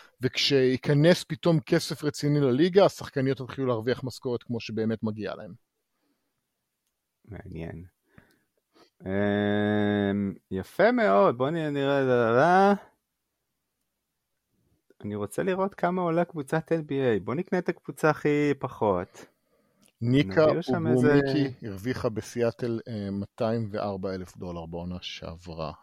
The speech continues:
Speaker 1: אם אני קורא את זה נכון. שחקנית הכי טובה בליגה, אייג'ה ווילסון, הרוויח מאתיים אלף דולר.
Speaker 2: עלוב.
Speaker 1: כן, די עלוב.
Speaker 2: עלוב.
Speaker 1: שכר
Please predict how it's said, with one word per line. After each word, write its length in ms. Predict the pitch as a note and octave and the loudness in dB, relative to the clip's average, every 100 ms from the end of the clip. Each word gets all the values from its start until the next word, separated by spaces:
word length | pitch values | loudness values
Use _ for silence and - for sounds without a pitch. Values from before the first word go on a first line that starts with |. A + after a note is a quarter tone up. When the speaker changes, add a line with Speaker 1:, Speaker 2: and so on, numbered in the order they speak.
| - | -14
Speaker 1:
אם 180 | G#2 F#2 | -12 -10
אני 460 | F2 F2 F#2 F#2 F#2 _ _ _ | -10 -10 -12 -14 -16 _ _ _
קורא 280 | - G2+ F#2+ | -14 -8 -8
את 100 | F2+ | -8
זה 100 | F#2 | -14
נכון. 300 | D#2+ G2 D2+ G#2+ - _ _ _ - | -16 -16 -16 -16 -20 _ _ _ -12
שחקנית 420 | - - C3 B2+ | -10 -4 -4 -4
הכי 160 | A#2+ | -6
טובה 200 | - A#2 | -6 -4
בליגה, 340 | A#2 A#2 A#2+ A#2+ | -2 -2 -2 0
אייג'ה 220 | A#2+ A2+ | -2 -2
ווילסון, 380 | A#2 C#3 - A#2+ | -4 -4 -4 -4
הרוויח 300 | G2 G#2+ - | -4 -6 -6
מאתיים 360 | G2 F#2+ F#2 | -8 -8 -8
אלף 240 | F#2+ G#2 - | -8 -10 -12
דולר. 260 | G2+ D2 E2+ G#2 _ _ _ _ _ _ _ _ _ _ _ _ _ _ _ _ G2 | -10 -10 -14 -18 _ _ _ _ _ _ _ _ _ _ _ _ _ _ _ _ -14
Speaker 2:
עלוב. 460 | F#2+ A2+ F#2 F2+ _ _ _ _ | -8 -8 -8 -12 _ _ _ _
Speaker 1:
כן, 100 | - - | -14 -14
די 120 | - | -16
עלוב. 200 | - - | -16 -14
Speaker 2:
עלוב. 280 | F2+ G2 F2+ _ _ - _ _ _ _ _ - - - - - | -12 -10 -12 _ _ -20 _ _ _ _ _ -20 -20 -20 -20 -20
Speaker 1:
שכר 80 | - | -20